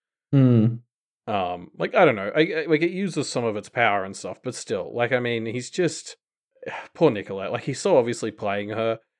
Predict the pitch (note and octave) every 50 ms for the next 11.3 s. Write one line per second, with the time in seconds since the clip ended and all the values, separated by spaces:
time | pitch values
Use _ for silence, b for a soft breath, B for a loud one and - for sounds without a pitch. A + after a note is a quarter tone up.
0 | _ _ _ _ - B2 A#2+ F#3+ G3 F#3+ F3+ F3 E3+ D#3 B2+ C#3+ C#3 A2+ A2+ A#2+
1 | A#2+ B2 A#2+ B2+ A#2+ A2+ - - A#2 A2 A2 G#2 - - - - A2+ G#2+ G#2 G#2
2 | G#2+ A2+ - - B2+ A2+ B2+ C#3 - - - - C3 A#2 A#2+ B2 B2 A#2 A2 A#2
3 | A#2 A2+ A2+ G#2+ A2 A2+ A2 A2 G#2+ - - - A#2 A2+ A2+ A2+ A2 G#2+ G2 G#2
4 | G2+ G#2 A2+ A#2 B2+ - _ _ _ _ _ _ _ - A2 A2 A2 G#2+ G2+ G#2
5 | G#2+ - - A#2 A#2 A2+ C3+ B2 A#2 A2+ A2 G#2 G#2 A2 C3+ - - - A2+ A2
6 | - - A#2 G#2 G#2 G#2+ G#2 G2+ - D3+ D3 C#3 A#2+ A2 A2 - - B2 A#2+ -
7 | - C3 A#2 A2+ A2+ - - - A#2+ A2 G#2 G#2 G2+ G#2+ A2 A#2 B2 - A#2+ -
8 | - C3+ C#3 C3+ B2+ B2+ A#2+ - b b b b _ _ _ _ _ _ _ -
9 | C3+ C3 B2 B2 C3 - D3+ D3+ C#3+ C#3+ B2+ B2+ B2+ C3 C3 B2 C3 B2+ B2 A#2+
10 | A#2+ B2 B2+ B2+ - C3+ A#2 - C#3+ B2 C3+ D3 D3 C3+ C3 - - D3+ D3 D3
11 | - D#3 D3 - - -